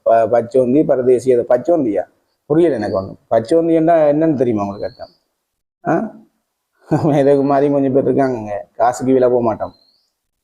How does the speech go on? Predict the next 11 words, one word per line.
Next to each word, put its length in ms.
காசை 300
கொண்டு 200
குப்பையில 320
போடுங்க. 240
காசை 440
வச்சு 220
தான் 160
உறவுகளை 360
தீர்மானிக்கிறீங்கன்னா 680
ரொம்ப 260
கஷ்டம். 340